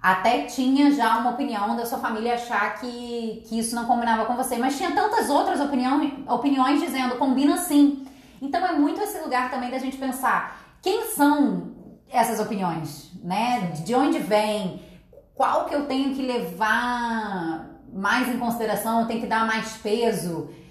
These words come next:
né? Mas eu acho que antes disso é muito, é muito isso de a gente cria na nossa cabeça que aquilo vai existir, que aquela,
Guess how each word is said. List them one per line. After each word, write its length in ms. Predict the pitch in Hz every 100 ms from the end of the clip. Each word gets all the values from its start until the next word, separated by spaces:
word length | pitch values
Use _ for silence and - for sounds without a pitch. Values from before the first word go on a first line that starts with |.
| -
né? 380 | 185 185 214 214 214
Mas 180 | 240
eu 80 | 277
acho 160 | 269 -
que 80 | 269
antes 380 | 277 - 302
disso 380 | 196 240 - 254
é 140 | - 226
muito, 540 | 226 254 285 330 302
é 160 | - 240
muito 260 | 254 285 - 294 285 285 247
isso 320 | 262 277 285
de 420 | 262 254 - - - - - - - _ _ _ _ _ -
a 120 | 277
gente 420 | 277 285 403 -
cria 920 | 359 - 302 311 392 440 453 403 - - - - _ _ _ _
na 300 | 254 269 262
nossa 440 | 254 277 - 381
cabeça 680 | 359 320 214 226 277 - 359
que 140 | 285 247
aquilo 500 | - 254 247 240 202
vai 600 | 165 - 214 208 202 202
existir, 720 | 185 190 - 190 269 330 -
que 80 | 240
aquela, 400 | 208 220 202 196